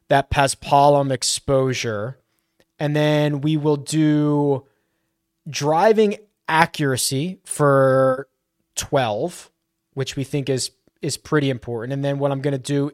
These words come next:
is um, I wanna do strokes gained approach last thirty-six. Let's put, like, twenty there. And then let's do strokes gained putting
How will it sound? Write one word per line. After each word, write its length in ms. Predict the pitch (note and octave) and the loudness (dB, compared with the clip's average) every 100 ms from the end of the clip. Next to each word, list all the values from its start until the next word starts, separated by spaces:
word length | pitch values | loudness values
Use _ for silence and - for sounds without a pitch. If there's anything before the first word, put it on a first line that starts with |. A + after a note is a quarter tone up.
| - | -4
is 720 | C#3 C3 C3 B2 A#2+ - - _ _ _ _ _ - | -2 0 -2 -4 -6 -8 -10 _ _ _ _ _ -4
um, 640 | B2 A#2 A2+ G#2 G#2 - _ _ _ - - _ _ - | -2 -2 -4 -6 -10 -16 _ _ _ -20 -20 _ _ -4
I 120 | C#3+ | -2
wanna 300 | C#3+ E3+ F#3+ | 0 0 0
do 760 | D#3 F3 E3+ D#3+ D#3 D3+ C#3+ _ _ _ _ _ - | 0 4 6 6 4 2 -2 _ _ _ _ _ -12
strokes 540 | - - G3+ A#3+ - | -8 0 4 4 2
gained 240 | B3+ C4 | -2 0
approach 840 | A#3 - - - D#3+ A#3 - - - _ _ _ _ _ _ _ _ - | 0 -2 -8 2 4 4 0 -4 -6 _ _ _ _ _ _ _ _ -6
last 480 | C#3+ E3 F#3+ - _ _ | -2 4 2 2 _ _
thirty-six. 1400 | - - - F#3 F#3+ F#3 - - F3+ A#3+ - - - - _ _ _ _ _ _ - | -20 -8 4 6 6 4 -2 -2 0 0 0 -4 -4 -8 _ _ _ _ _ _ -20
Let's 120 | - | -16
put, 180 | - D#3 | -6 -2
like, 240 | D3+ - | -2 -4
twenty 480 | - - B2 C3+ F3 | -18 -14 -6 -4 -4
there. 320 | G#3 B3 D#4 _ _ _ _ _ _ _ _ _ _ _ _ - | -4 -8 -10 _ _ _ _ _ _ _ _ _ _ _ _ -4
And 160 | D#3+ | 0
then 180 | E3 E3 | 2 4
let's 280 | E3+ E3+ - | 4 4 0
do 280 | F3+ F#3 F3 | 0 0 0
strokes 460 | - - F#3+ F#3 | 0 2 2 2
gained 580 | - F3 E3+ E3 D#3+ - | -2 0 2 0 -2 -6
putting 600 | - - F#3 C#3 B2+ D#3 | -2 4 4 4 0 -6